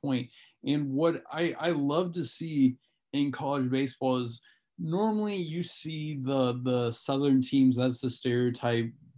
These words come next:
just having success in baseball. But when you see the, the Miami Redhawks of, um, the northern half, Ball States, Bowling Green, um, having success, I, I think it provides, um, just a s-,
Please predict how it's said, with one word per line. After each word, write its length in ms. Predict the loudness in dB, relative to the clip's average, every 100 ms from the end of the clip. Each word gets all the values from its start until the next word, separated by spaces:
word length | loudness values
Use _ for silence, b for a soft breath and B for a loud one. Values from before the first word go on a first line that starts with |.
| -20 _
just 300 | -2 0 0
having 360 | -2 -2 2 2
success 520 | 2 -4 -2 -4 -2
in 100 | -2
baseball. 440 | 0 -2 -2 -2 0
But 160 | 0
when 200 | 0 0
you 80 | -2
see 220 | -4 -6
the, 240 | -2 -2 -4 B B 0
the 60 |
Miami 440 | 2 4 4 4 4
Redhawks 800 | 4 2 2 0 0 -2 -6 -8
of, 420 | -2 -2 -2 -6 -4
um, 400 | -2 -2 -2 -4
the 120 | -2
northern 440 | 2 2 2 2
half, 380 | 2 0 -4 -6 -14
Ball 400 | -10 -2 0 -2
States, 560 | -4 -2 2 2 0 -6
Bowling 360 | -2 2 2
Green, 480 | 4 2 4 4 2 b b b -4
um, 420 | 0 0 0 -2 -6
having 360 | -4 -2 -2
success, 560 | -2 -6 -2 -2 -2 -6
I, 180 | -4 -4
I 140 | -4
think 200 | -6 -4
it 80 | -2 -4 -8 _ _ -20 -8
provides, 680 | -6 -2 0 2 0 -4 -6
um, 500 | -4 -2 -2 -4 -8 -14 _ _ _ _ -8
just 320 | -6 -6 -6
a 200 | -2 0
s-, 280 | 0 -6